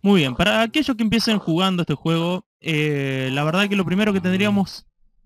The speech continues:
que tener en cuenta es la materia prima principal. Si bien hay muchos, eh, digamos, muchos cuadraditos de diferentes tipos, como acá podemos ver madera, un cubo de hierro, si bien la materia principal es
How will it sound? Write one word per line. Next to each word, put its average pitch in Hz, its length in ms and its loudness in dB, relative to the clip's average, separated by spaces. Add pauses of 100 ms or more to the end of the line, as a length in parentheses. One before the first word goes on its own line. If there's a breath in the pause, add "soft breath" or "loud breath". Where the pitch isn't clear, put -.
(220)
que 156 100 -4
tener 214 240 2
en 233 80 2
cuenta 214 480 0
es 214 440 -2
la 175 180 0
materia 185 420 -2
prima 208 380 0
principal. 156 680 -4 (240)
Si - 180 -2
bien 269 180 2
hay 240 80 4
muchos, 220 800 2
eh, 127 760 -4 (400)
digamos, 151 520 -6 (760 loud breath)
muchos 208 500 0
cuadraditos 143 1120 -2
de 131 80 -8
diferentes 151 840 -4
tipos, 190 440 -4
como 135 240 -8
acá 143 160 -8
podemos 139 380 -6
ver 131 180 -4
madera, 175 580 -2
un 151 180 -6
cubo 135 340 -6
de 127 140 -4
hierro, 180 520 -2 (580)
si - 160 0
bien 247 240 2
la 240 80 2
materia 226 300 -2
principal 214 540 -2
es 214 340 -4